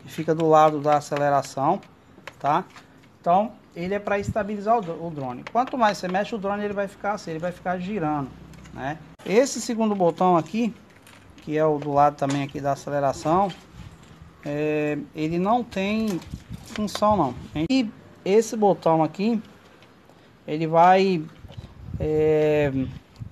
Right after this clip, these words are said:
quando você pressiona ele pra cima, ele vai fazer com que o drone, ele fique mais voltado pra frente, tá? Aí o drone ele vai ficar assim, ó.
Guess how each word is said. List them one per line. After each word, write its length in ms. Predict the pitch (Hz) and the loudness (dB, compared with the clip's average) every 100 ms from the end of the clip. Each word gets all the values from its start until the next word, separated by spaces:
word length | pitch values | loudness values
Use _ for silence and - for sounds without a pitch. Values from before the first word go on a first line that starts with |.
| - | -8
quando 220 | 151 156 | -4 -2
você 260 | 170 180 196 | -2 -2 -2
pressiona 460 | 196 190 - 175 170 | -2 -4 -2 0 0
ele 100 | 170 | 2
pra 220 | 170 156 | 4 4
cima, 480 | - 190 220 170 123 - _ _ _ _ _ - | 2 0 2 2 -2 -12 _ _ _ _ _ -12
ele 140 | 147 | -4
vai 140 | 151 165 | 0 0
fazer 340 | 185 165 175 | 2 0 -2
com 140 | 175 180 | -6 -8
que 140 | 202 | -6
o 100 | 185 | -6
drone, 520 | 147 151 185 196 151 - - - - - - | 0 4 4 2 -4 -10 -20 -20 -20 -20 -10
ele 200 | 160 170 | -8 -6
fique 320 | 156 185 180 | -6 -8 -4
mais 440 | 180 170 165 147 - | 4 6 6 4 -2
voltado 640 | - 156 165 - 156 151 165 | -2 -2 -4 2 4 6 6
pra 220 | 170 160 | 6 2
frente, 580 | - 147 170 233 - 285 - | 0 -4 -2 -4 -6 -10 -8
tá? 180 | 127 160 - - - - - - | -10 -12 -16 -20 -20 -20 -18 -4
Aí 160 | 139 | -2
o 100 | 160 | -2
drone 300 | 165 165 175 | -2 -2 -2
ele 100 | 190 | -2
vai 140 | 185 185 | -2 -4
ficar 220 | 185 202 | -4 -6
assim, 280 | 208 - | -6 -8
ó. 60 | 160 | -8